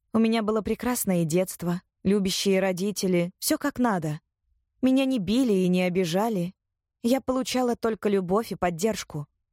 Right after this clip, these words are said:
Но почему-то этого оказалось недостаточно.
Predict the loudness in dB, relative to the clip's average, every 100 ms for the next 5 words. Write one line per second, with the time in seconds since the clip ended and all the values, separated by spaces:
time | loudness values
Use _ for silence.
0 | _ _ _ _ _ _ _ _ 0 2
1 | 2 -2 -6 -2 0 0 -2 -2 -2 -2
2 | 0 0 0 -2 0 0 -2 -2 0 0
3 | -2 -4 -6 -6 -8 -4 -6